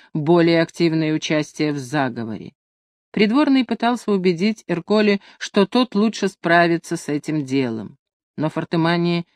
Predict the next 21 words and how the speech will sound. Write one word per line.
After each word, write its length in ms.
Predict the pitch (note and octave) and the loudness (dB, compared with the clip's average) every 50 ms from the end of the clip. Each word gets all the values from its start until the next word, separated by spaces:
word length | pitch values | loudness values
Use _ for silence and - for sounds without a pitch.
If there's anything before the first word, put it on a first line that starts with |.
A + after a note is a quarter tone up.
| _ _ - | _ _ 0
лишь 260 | E3 E3+ D#3+ - - | 0 0 0 0 -4
усмехнулся 1000 | E3+ - - G3 G3 G3+ - - B3 C4+ C#4+ A3 D3 - - - - G#2 - _ _ _ _ - | -6 -2 2 2 2 2 2 2 2 4 4 4 0 -2 -6 -14 -16 -16 -16 _ _ _ _ 2
и 120 | D#3+ G3 | 4 6
резонно 500 | G#3 A#3 A#3+ G#3+ C4 D#4 D4+ C#4 B3+ A#3+ | 6 6 4 4 4 4 6 6 4 4
заявил, 480 | G#3+ G3+ A3 A3 G#3+ G3 A3 B3 C4 A#3 | 4 2 2 2 2 2 2 0 0 -2
что 240 | - - - F3 E3+ | -4 -6 -4 -2 2
раз 300 | F3 G3 G#3+ G3+ - - _ _ _ - | 4 4 4 2 0 -10 _ _ _ -6
Гонзаге 960 | E3+ D#3 F#3 F3+ F#3+ F3 D#3+ F#3+ G3+ F#3+ E3 D#3 D3 D3+ D#3 D3+ D3 D3 D3 - | 0 4 4 6 6 4 4 4 4 4 4 2 0 0 0 2 2 0 -2 -2
полагается 880 | - D#3+ D#3+ E3 E3 E3+ F3+ F3 D#3 D#3 D3+ - - - D3+ D3+ D3 - _ _ - | -2 2 2 2 2 4 2 2 2 0 -2 -6 -6 -2 -2 -2 -2 -4 _ _ -8
большая 560 | C#3+ D3+ D3 F#3 F#3 D#3 C#3 - - D#3 D3 D3 | -4 2 4 4 4 4 2 -2 -2 -2 -2 -2
часть 340 | - - D#3 D3 C#3 - | -2 -2 -2 -2 -2 -4
награды, 640 | D3+ D3 C#3 D3 E3 G#3 D4+ F4 E4 C#4 C#4+ C#4+ C4 - - _ _ | -4 -2 -2 0 0 2 2 2 2 2 2 0 -2 -4 -10 _ _
то 180 | - C#4+ C#4+ A#3 | 2 2 4 6
он 260 | C#4 F4 F#4+ D#4+ - - | 6 4 4 4 2 2
и 120 | - A#3 G3+ | 2 2 2
должен 520 | E3+ E3 A#3+ C#4+ D4+ C#4 A#3 A#3 A3+ G3+ | 2 2 2 4 4 2 2 2 2 2
взять 340 | D#3+ C#3+ E3 F#3 G#3 G#3 - | 2 2 2 2 0 2 0
на 120 | F#3+ F3+ | -2 -2
себя 340 | - - E3+ D#3 E3 F3 F#3 | -2 -2 -2 0 2 2 2
основную 600 | F3+ - - F3 D#3+ D3+ D#3+ E3 F3 F3 F3 E3+ | 2 0 -2 -2 0 0 0 0 0 0 0 2
работу — 680 | E3 D#3+ D#3+ D3+ C3 C3+ C#3 C3 A#2 _ - - - | 0 0 -2 -2 -2 -4 -4 -4 -6 _ -14 -20 -20